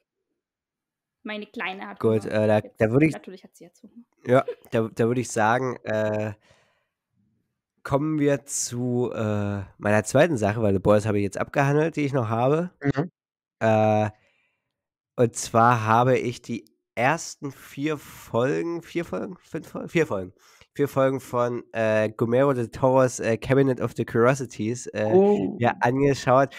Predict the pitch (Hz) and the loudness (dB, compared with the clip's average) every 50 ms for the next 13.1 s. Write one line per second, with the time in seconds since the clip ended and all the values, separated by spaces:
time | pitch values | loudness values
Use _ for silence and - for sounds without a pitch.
0 | - - _ - 127 127 127 - _ _ _ - 143 135 135 131 - - - - | -20 -16 _ 0 2 2 2 0 _ _ _ 2 4 6 6 4 2 -2 -14 -20
1 | _ _ _ _ _ - 117 127 131 151 160 156 147 135 143 165 156 - 185 185 | _ _ _ _ _ 0 4 6 6 8 8 8 8 8 6 4 4 2 0 2
2 | 190 202 196 - _ _ _ _ _ _ _ _ _ - 131 113 135 160 - - | 2 2 0 -4 _ _ _ _ _ _ _ _ _ -2 0 2 2 2 2 0
3 | 202 - - 202 196 190 180 - - 170 165 165 143 139 147 165 - - - 202 | -6 -4 -2 0 0 0 0 0 -2 -4 -4 -4 -2 -2 -4 -4 -6 -6 -4 -2
4 | 190 180 185 190 214 226 - - - _ _ - 135 131 147 151 - - 170 156 | -2 -2 -2 -4 -6 -8 -10 -14 -20 _ _ -4 0 2 2 0 0 -2 -6 -4
5 | - 165 156 151 156 156 117 113 - 202 208 98 - - _ _ _ _ _ _ | -2 -2 -2 0 2 2 4 4 4 2 0 -4 -6 -14 _ _ _ _ _ _
6 | 147 147 156 165 180 180 185 185 180 - _ _ _ _ _ - - - _ _ | -4 -2 0 0 0 0 0 -2 -6 -10 _ _ _ _ _ -18 -18 -18 _ _
7 | - 127 123 - 131 127 127 131 117 131 131 131 123 - 127 123 127 120 135 123 | -6 -6 0 2 2 4 4 2 2 2 2 2 2 4 4 2 4 2 2 0
8 | 120 110 - 113 113 120 127 139 143 160 147 131 123 123 131 123 123 123 120 117 | -2 -4 -6 -4 -2 0 2 4 4 4 4 2 2 -2 -8 -6 -4 -2 -2 -2
9 | 117 117 123 117 120 117 107 104 104 113 117 - - - 143 139 - - 143 143 | -2 -4 -6 -6 -4 -4 -4 -4 -4 -4 -4 -4 -2 -2 -2 -2 -2 -2 -2 -2
10 | 139 135 127 - - - 127 135 - 135 127 - - 131 135 143 143 151 151 151 | -2 -2 -4 -8 -8 -8 -8 -8 -8 -10 -14 -10 -8 -6 -6 -6 -6 -8 -10 -10
11 | _ _ _ _ _ _ _ _ _ _ - - - 143 127 113 113 113 - _ | _ _ _ _ _ _ _ _ _ _ -16 -4 -2 0 0 0 -2 -6 -10 _
12 | - 131 135 143 143 135 143 - 139 139 131 127 139 139 127 110 - - - - | 2 2 4 4 2 0 -2 -2 0 0 2 2 2 2 2 0 -4 -4 -8 -14
13 | _ | _